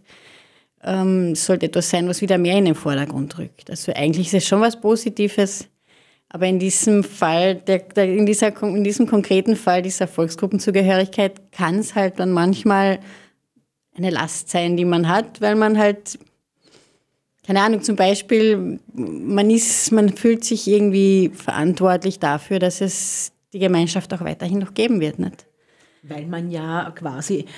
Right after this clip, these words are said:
Speaker 2: einer von den weni-, oder eine von den wenigen ist, die diese Volksgruppensprache ja noch spricht, ja, oder bei dieser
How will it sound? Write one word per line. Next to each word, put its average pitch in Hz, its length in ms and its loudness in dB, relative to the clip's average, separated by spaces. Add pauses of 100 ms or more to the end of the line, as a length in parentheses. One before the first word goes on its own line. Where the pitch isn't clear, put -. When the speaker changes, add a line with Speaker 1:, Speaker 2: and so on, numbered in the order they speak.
(120)
Speaker 2:
einer 165 300 -2
von 185 280 0
den 185 220 2
weni-, 165 300 2
oder 165 180 2
eine 180 400 2
von 190 240 0
den 190 220 2
wenigen 185 420 2
ist, 185 320 -2
die 180 100 2
diese 175 320 0
Volksgruppensprache 160 1160 0
ja 165 180 -2
noch 151 160 0
spricht, - 720 0
ja, 208 320 4 (440)
oder 156 560 2 (540)
bei 151 100 -2
dieser 156 540 2